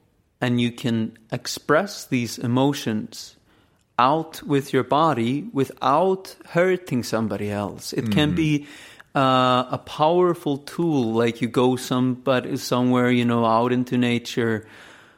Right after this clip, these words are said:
Speaker 1: whatever you do with your drum, or you do some screaming, or you, you know, bang your chest and you shake your body and you let all this tension out,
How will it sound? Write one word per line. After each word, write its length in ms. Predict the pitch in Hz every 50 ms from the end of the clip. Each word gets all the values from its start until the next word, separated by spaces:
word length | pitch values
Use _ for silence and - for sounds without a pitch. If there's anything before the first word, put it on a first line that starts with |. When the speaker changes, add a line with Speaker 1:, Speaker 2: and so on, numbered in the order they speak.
| _ _ _
Speaker 1:
whatever 340 | - 127 120 127 127 127 120
you 160 | 123 120 120
do 300 | 117 120 - 117 117 117
with 300 | 113 113 117 120 120 - -
your 80 | 123
drum, 520 | 117 120 - 120 120 120 120 120 123 120 113
or 140 | 110 107 110
you 300 | 107 113 113 113 113 110
do 220 | 107 - 131 127
some 200 | 123 - 131 120 113
screaming, 760 | - - - - 117 120 123 123 127 123 123 123 123 123 117
or 140 | 123 117 117
you, 320 | 117 113 117 117 113 113 110 117 - - 247 -
you 200 | 262 175 139 127
know, 220 | 123 117 113 107 - - - - - -
bang 300 | 135 135 135 131 131 131
your 140 | 127 123 123
chest 560 | 127 - - 135 135 139 131 - - - -
and 180 | 135 123 123 123
you 160 | 120 120 120
shake 540 | 113 - - - 147 143 143 139 143 - -
your 140 | 131 123 120
body 520 | - 127 123 127 131 135 135 127 127 127
and 140 | 120 120 120
you 100 | 113 113
let 240 | 117 127 135 143 139
all 220 | - 139 131 131 131
this 180 | 123 123 117 -
tension 560 | - - - 160 175 190 196 - - - 123 117
out, 600 | 123 147 160 151 135 156 170 180 - - - -